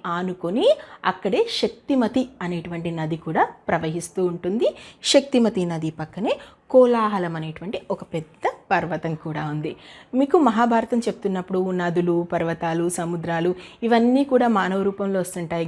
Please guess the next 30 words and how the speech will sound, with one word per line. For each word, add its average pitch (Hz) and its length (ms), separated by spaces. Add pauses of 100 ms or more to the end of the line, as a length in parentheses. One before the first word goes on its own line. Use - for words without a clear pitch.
గంగ 165 220
కానీ, 170 320
పర్వతరాజపుత్రిక 175 920
పార్వతి 185 440
అంటాం 160 340
మనం. 165 180 (380)
So 208 120
ఇవన్నీ 202 460
కూడా 277 220
మనకు 254 320
మనుష్య 214 400
రూపంలో 214 460
కానీ 247 300
లేదా 220 220
వివిధ 214 340
రూపాల్లో, 220 680
ఆ, 196 220 (400)
వాళ్ళు 226 220
సజీవంగా 277 600
ఉంటూ 202 300
ఉంటాయి. 156 360 (380)
So 285 60
అలాగే 196 720 (260)
ఈ 320 140
శక్తిమతిని 277 800 (540)
కోలాహలము 202 720
అనేటువంటి 175 360
పర్వతం 175 460
ఏదైతే 165 320
ఉందో 170 380